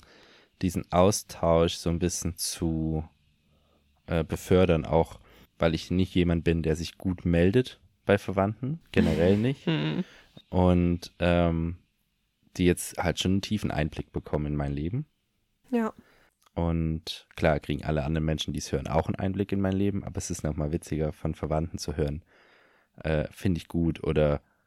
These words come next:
Speaker 1: „Wusste ich nicht“ oder so. Selbst meine
Speaker 2: Mhm.
Speaker 1: Mutter sagt dann, „Hey, ich erfahre gerade Sachen, die du mir so nie erzählen würdest.“
Speaker 2: Ja.
Speaker 1: Ich glaub, das ist kein, da ist kein beleidigter Unterton drunter. Es ist einfach, dass wir nie darüber reden oder ich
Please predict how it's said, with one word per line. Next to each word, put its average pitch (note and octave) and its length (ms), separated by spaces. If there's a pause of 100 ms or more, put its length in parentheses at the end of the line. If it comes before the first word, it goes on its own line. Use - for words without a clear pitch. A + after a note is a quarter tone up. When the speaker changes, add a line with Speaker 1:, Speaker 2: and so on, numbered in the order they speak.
(180)
Speaker 1:
„Wusste E2+ 300
ich - 80
nicht“ D#2 400
oder C#2+ 200 (340)
so. D#2 300
Selbst D#2+ 260
meine - 160
Speaker 2:
Mhm. - 60
Speaker 1:
Mutter E2 300
sagt D2+ 340
dann, D2+ 160
„Hey, D#2 160
ich D2 160
erfahre D2+ 260
gerade D2 260
Sachen, D2+ 360
die D2 100
du D#2 100
mir D#2+ 200
so F2 180
nie E2 200
erzählen E2 460
würdest.“ D2 460 (440)
Speaker 2:
Ja. A3+ 200 (440)
Speaker 1:
Ich - 100
glaub, F2+ 180
das E2+ 160
ist - 140
kein, E2 220
da D#2+ 60
ist - 100
kein F2 200
beleidigter E2 540
Unterton A2 480
drunter. G#2+ 400
Es D#2+ 180
ist - 80
einfach, D2+ 240
dass - 160
wir D#2+ 120
nie D#2 340
darüber D2+ 400
reden D#2+ 340
oder - 260
ich - 200